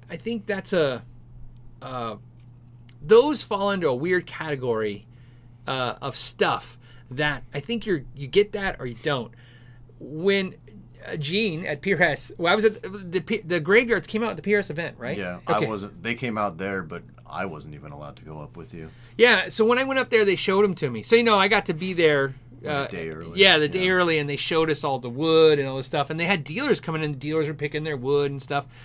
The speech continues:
Speaker 1: Um, and they were really excited to show me. And I very rarely do this, but I did this, like, <laughs> I just
Speaker 2: <laughs> Yeah.
Speaker 1: smiled and nodded
Speaker 2: Yep.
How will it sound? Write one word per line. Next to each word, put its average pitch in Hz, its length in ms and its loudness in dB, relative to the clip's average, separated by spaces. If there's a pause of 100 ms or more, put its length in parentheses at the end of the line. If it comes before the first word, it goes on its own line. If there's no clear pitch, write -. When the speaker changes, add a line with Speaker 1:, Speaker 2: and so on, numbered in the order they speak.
(360)
Speaker 1:
Um, 196 380 4 (960)
and 190 160 6
they 226 80 10
were 226 140 12
really 277 260 4
excited 208 420 2
to 160 60 -6
show 170 260 -2
me. 143 320 -2 (120)
And 175 260 2
I 233 720 4 (600)
very 214 440 6
rarely 180 300 0
do 156 80 -6
this, 143 160 0
but 156 120 -4
I 147 80 0
did 156 200 -2
this, 147 180 -4
like, 127 240 -6 (460)
<laughs> - 400 -14 (140)
I 226 60 10
just - 400 0
Speaker 2:
<laughs> 143 40 -2
Yeah. 143 80 2
Speaker 1:
smiled 226 420 10
and 175 200 0
nodded 196 520 6
Speaker 2:
Yep. 117 140 -4